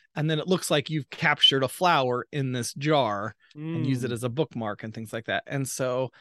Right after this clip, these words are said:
Speaker 1: um, learned about this on TikTok, bought it, and then also learned how to press flowers quicker. So you don't actually have to, like, put 'em in a book and wait for days for them to
Speaker 2: Right.
Speaker 1: press, but learn that you can stick it in a microwave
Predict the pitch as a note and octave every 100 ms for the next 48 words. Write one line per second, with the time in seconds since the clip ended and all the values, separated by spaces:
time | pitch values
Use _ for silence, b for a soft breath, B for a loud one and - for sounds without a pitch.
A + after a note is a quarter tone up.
0 | b b _ C#3+ A2 G2+ - _ - D3+
1 | A#3 A#3+ F#3+ D#3+ D3+ D3 D3 C#3 C#3+ -
2 | D#3 E3 C#3+ C#3+ C#3+ G#3 - D3+ D3 D3+
3 | - A3 - G3 E3 E3 - D#3 D#3+ -
4 | F#3+ E3+ - - D3 C#3+ C#3+ D3+ - -
5 | D#4 E4+ D3 C#3 F#3 _ b b b -
6 | D#3+ D#3 D#3+ - C#3 C3+ B2 - E3+ D#3+
7 | D3+ C#3+ D3+ - C3 C#3 C3 - C#3+ C3+
8 | C3 C3 B2 - C3 B2 C#3 D3+ D3+ A2+
9 | - b b b _ - C#3+ - D#3+ E3
10 | D#3+ D3+ D3+ D3+ C#3 - F#3 F3+ E3+ D3
11 | D3 G#3 F3 D3 B2+ C3 D#3+ F3+